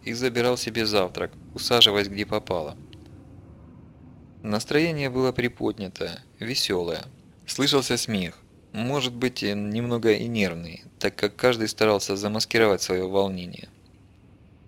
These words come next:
Вдруг завтрак в своем конце был прерван. Сыграли боевую тревогу. Публика побросала тарелки и побежала к пушкам, а кто был по расписанию внизу,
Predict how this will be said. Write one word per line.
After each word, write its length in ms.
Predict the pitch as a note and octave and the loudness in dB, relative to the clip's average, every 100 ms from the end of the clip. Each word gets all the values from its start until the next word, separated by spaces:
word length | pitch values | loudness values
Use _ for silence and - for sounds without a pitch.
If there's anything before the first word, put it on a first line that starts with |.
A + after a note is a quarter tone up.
| - - - - - - - - - - - | -20 -20 -20 -20 -20 -20 -20 -20 -20 -20 -16
Вдруг 360 | G#2+ B2 E3 B2+ | -4 0 0 0
завтрак 560 | D#3+ D#3+ - G2 - - - | 2 2 4 0 -2 -12 -10
в 40 | |
своем 360 | - B2 C3+ B2+ | 0 2 2 2
конце 420 | B2+ B2 - F#2+ | 0 0 0 0
был 220 | F#2+ A#2+ | 2 0
прерван. 560 | - A2+ F#2+ F#2+ F#2 - - - - | 2 2 2 -2 -8 -12 -20 -20 -16
Сыграли 420 | - A#2 C3+ C#3+ | -8 -2 2 2
боевую 440 | B2 B2 B2 A#2+ A2 | 4 4 4 2 0
тревогу. 560 | A#2 A2 F#2+ E2+ - - - - - - | 0 2 0 -2 -14 -18 -20 -20 -20 -10
Публика 400 | D#3+ D3+ C#3+ C3 | -8 -6 -4 -4
побросала 680 | - A#2+ A#2+ A#2+ - A#2+ A2 | -2 0 2 2 4 4 4
тарелки 480 | - A#2 B2+ A2 F#2+ | 2 0 0 -2 -6
и 140 | G2 | -6
побежала 460 | G2 F#2+ G2+ G2+ G2 | -4 -2 0 2 0
к 80 | |
пушкам, 500 | - G2 - - F2 - - | -2 -10 -10 -10 -12 -14 -6
а 220 | G2+ G#2 | -2 -2
кто 240 | - - A#2 | -2 -4 -2
был 180 | A#2 | -2
по 140 | A2 A2+ | 2 2
расписанию 580 | A#2 A#2+ - A2+ G#2+ G#2+ | 0 -2 -2 -2 -2 -4
внизу, 460 | A2+ A#2 B2+ A#2+ | -6 -4 -4 -4